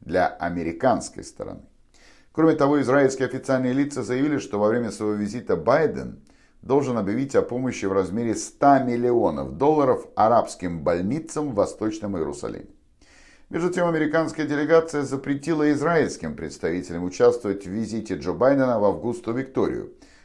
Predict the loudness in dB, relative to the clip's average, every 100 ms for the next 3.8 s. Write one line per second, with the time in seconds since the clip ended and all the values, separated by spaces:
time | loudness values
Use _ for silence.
0 | _ 0 2 2 -4 -2 0 0 2 0
1 | 0 -8 -8 -2 2 4 2 2 0 -2
2 | -6 -6 -8 -4 -2 -2 -4 -8 -4 -4
3 | -4 -8 -12 -8 -8 -8 -12